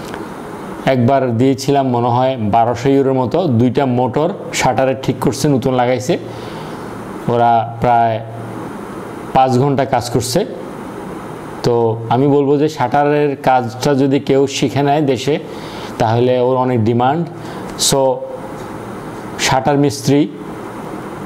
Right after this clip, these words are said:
তারপরে এয়ার কন্ডিশন, তদ্রূপ আরও যেমন গাড়ির কিছু মেকানিকের কাজ জানলে, তারপরে রেস্টুরেন্টের কিছু কাজ শিখে নিলে,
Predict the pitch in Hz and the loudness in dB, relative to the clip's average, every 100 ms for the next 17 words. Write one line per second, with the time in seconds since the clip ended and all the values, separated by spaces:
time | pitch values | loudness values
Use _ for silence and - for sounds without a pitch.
0 | - - 127 127 131 123 120 117 131 135 | -12 -4 0 2 2 2 2 2 2 2
1 | 135 139 139 - 143 147 - - - - | 2 2 2 2 0 0 -6 -12 -12 -12
2 | - - - - - - - - 143 135 | -12 -12 -12 -12 -12 -12 -12 -4 0 4
3 | 123 147 147 - - - - - - - | 4 4 0 -10 -12 -12 -12 -12 -12 -12
4 | - - - - - 127 135 135 135 - | -12 -12 -12 -10 0 2 4 2 0 -6
5 | - - - - 135 143 135 135 143 151 | -12 -12 -10 0 2 4 4 4 4 0
6 | - 127 147 139 123 135 135 139 127 127 | -2 0 2 2 2 2 2 2 2 2
7 | 113 135 131 135 - - - - - - | 2 2 2 0 -2 -12 -14 -12 -12 -12
8 | - - - - - - - - - 127 | -14 -12 -12 -12 -12 -12 -12 -10 0 0
9 | 127 131 127 123 - - - - - - | 2 2 4 2 -2 -10 -10 -12 -12 -12
10 | - - - - - - - - - - | -12 -12 -12 -12 -12 -12 -12 -12 -12 -4
11 | 131 147 - 156 147 143 151 139 151 143 | 0 2 2 2 4 2 2 2 2 0
12 | - 131 135 139 139 143 | 0 0 2 4 2 0